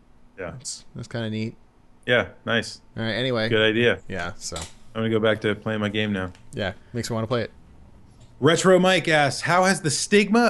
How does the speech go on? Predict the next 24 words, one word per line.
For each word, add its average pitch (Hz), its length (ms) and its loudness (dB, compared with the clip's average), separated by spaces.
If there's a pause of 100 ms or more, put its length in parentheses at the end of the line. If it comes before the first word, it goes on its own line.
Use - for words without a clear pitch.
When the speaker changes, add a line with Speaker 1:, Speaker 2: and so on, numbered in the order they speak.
Speaker 1:
of 123 320 2
gamers 196 680 2 (220)
and 156 220 0
or 139 240 2
geeky 151 400 -2
folk 131 360 2
affected 123 440 -2
your 135 140 0
life 92 320 0
in 92 80 -8
some 95 180 -6
sort 101 220 -4
of 98 60 -8
significant 110 520 -4
way?" 98 240 -2 (1200)
God, 120 340 4
that's 131 200 0
another, 135 320 6
Speaker 2:
Hmm. 262 340 2
Speaker 1:
that's 90 220 -4
another, 117 420 2
Speaker 2:
Man, 233 160 -2
that's 196 240 -2
good. 90 240 -6